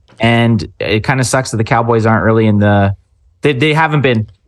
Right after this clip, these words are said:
Like, I was actually kinda going back a little bit, just looking at the last twenty years of times that we've actually made splash moves. And there's been a couple times that it's really bit us. So wide receiver wise,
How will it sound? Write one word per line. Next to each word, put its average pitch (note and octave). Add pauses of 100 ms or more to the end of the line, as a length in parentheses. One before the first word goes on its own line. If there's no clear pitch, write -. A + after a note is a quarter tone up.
Like, B2+
I C3+
was D#3
actually E3
kinda D#3
going C#3+
back B2
a C3+
little C3
bit, B2+
just A#2+
looking B2
at A#2+ (160)
the A2
last A#2
twenty B2+
years A#2
of G#2+
times A#2
that A2
we've G#2+
actually A2+
made A2
splash G#2+
moves. C3+ (480)
And C3
there's B2
been C#3+
a C3+
couple D3
times C3
that B2
it's G2
really A#2
bit G2
us. A#2+ (260)
So D3
wide C3
receiver C#3+
wise, C#3+